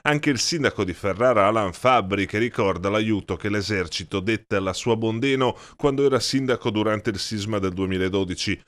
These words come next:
Secondo il primo cittadino sono stati quarantanovemila i tamponi eseguiti nel Ferrarese dal primo settembre all'otto novembre.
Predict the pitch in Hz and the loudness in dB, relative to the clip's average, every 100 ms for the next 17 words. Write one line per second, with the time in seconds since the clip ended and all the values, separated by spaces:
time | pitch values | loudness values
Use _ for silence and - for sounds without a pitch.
0 | - - - - - 143 143 113 139 139 | -20 -20 -8 -4 0 2 2 2 2 2
1 | - 120 127 120 110 120 - - - 143 | 0 0 0 2 4 2 0 -16 -6 0
2 | 139 131 - - 131 104 113 110 131 127 | 2 2 2 2 0 2 4 4 4 2
3 | 110 127 113 113 127 104 98 85 98 90 | 2 2 2 0 2 2 2 2 -2 0
4 | 120 113 104 90 98 101 123 107 107 98 | 2 2 2 0 -2 0 -2 -2 -2 -2
5 | 92 - 104 92 98 120 113 104 98 92 | -4 -2 -2 0 2 2 2 2 2 2
6 | 92 90 87 82 - 110 117 113 98 - | 0 0 -2 -2 -2 -2 -2 -2 -4 -4
7 | 95 - 113 113 107 98 90 95 - 98 | -8 -2 0 0 0 0 0 -2 -2 0
8 | 98 120 117 107 107 | 2 2 2 2 0